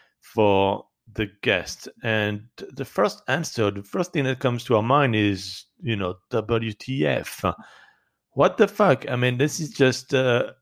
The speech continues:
a very odd behavior. But the reality is you're gonna have all kind of guests with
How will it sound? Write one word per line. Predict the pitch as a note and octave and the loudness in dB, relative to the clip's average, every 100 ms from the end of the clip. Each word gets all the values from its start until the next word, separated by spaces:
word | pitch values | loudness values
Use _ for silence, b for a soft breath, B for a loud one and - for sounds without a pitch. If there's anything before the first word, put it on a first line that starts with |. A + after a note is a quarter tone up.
| - | -12
a | C#3+ | -12
very | C#3+ B2+ D#3 C#3+ - | 0 4 6 6 2
odd | A#2+ A#2 A#2 A2 - A2+ | 2 4 4 0 -8 -8
behavior. | G#2 F#2+ G2 F2+ F#2+ E2 D#2+ _ _ B B _ | -4 -2 -4 -6 -6 -8 -10 _ _ B B _
But | D3 C#3+ | 2 4
the | E3 | 4
reality | D#3+ A3 A#3+ G#3+ B2+ | 4 2 2 0 0
is | A2 | 2
you're | A#2+ | 2
gonna | - C3+ | 0 0
have | C3 B2+ | 0 0
all | C3 | 0
kind | B2+ C3 | 2 0
of | A2 F2+ | 0 0
guests | G#2 G2 | 0 0
with | - | -4